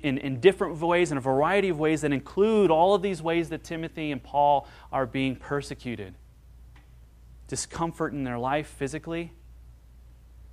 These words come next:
psychologically, people thinking ill of them and, and creating rumors about them, having a bad reputation,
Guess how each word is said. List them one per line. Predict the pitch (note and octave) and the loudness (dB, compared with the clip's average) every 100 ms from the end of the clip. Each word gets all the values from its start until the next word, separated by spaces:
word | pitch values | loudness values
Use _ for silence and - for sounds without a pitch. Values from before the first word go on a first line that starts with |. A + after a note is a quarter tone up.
| - | -18
psychologically, | - - D#3+ D#3+ C#3+ C#3 D3+ D#3 D#3+ E3 | -12 2 2 2 0 2 0 -4 -6 -8
people | - D3 C#3+ B2+ | -8 -8 -6 -8
thinking | - D3+ D3+ C#3+ B2+ | -4 -4 -4 -6 -6
ill | C3+ C#3+ | -4 -2
of | D3+ C3+ | -4 -4
them | D3+ D3 | -4 -4
and, | C3+ A#2+ | -6 -8
and | B2 A2+ | -10 -12
creating | - D3 D3 B2+ | -6 -4 -4 -4
rumors | C3+ D3 C#3+ B2+ | -6 -6 -6 -8
about | A#2+ C#3 C#3+ | -6 -4 -4
them, | D3+ C#3+ | -8 -8
having | C3 C#3+ C#3 | -8 -8 -8
a | |
bad | B2 C3+ B2+ | -6 -6 -4
reputation, | C3 C3 A#2 C3+ C#3 - D3 | -8 -10 -10 -8 -8 -8 -12